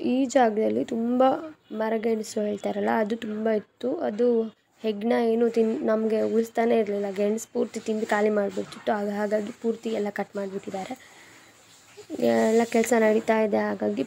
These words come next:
ಪೂರ್ತಿ ಸಾಮಾನೆಲ್ಲ ಹೊರಗಡೆನೇ ಇಟ್ಟಿದ್ದಾರೆ. ಇಲ್ಲಿ ನೋಡಿ, ಇದು ಚಿಕ್ಕು ಗಿಡ, ತುಂಬ ಹಣ್ಣು ಬೀಳ್ತಾ, ಬಿಡತ್ತೆ ಇದರಲ್ಲಿ. So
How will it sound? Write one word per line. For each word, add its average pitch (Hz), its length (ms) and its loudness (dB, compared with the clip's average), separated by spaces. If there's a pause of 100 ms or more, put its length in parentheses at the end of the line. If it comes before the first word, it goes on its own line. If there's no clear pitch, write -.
ಪೂರ್ತಿ 240 300 -4
ಸಾಮಾನೆಲ್ಲ 208 580 -2
ಹೊರಗಡೆನೇ 208 520 0
ಇಟ್ಟಿದ್ದಾರೆ. 202 360 -6 (100)
ಇಲ್ಲಿ 226 200 0
ನೋಡಿ, 214 160 0 (460)
ಇದು 208 140 -4 (220)
ಚಿಕ್ಕು 240 400 0
ಗಿಡ, 208 200 -4 (280)
ತುಂಬ 233 440 -4
ಹಣ್ಣು 233 200 -2
ಬೀಳ್ತಾ, 214 300 -2 (260)
ಬಿಡತ್ತೆ 214 400 -2
ಇದರಲ್ಲಿ. 202 400 -4 (2250)
So - 120 -4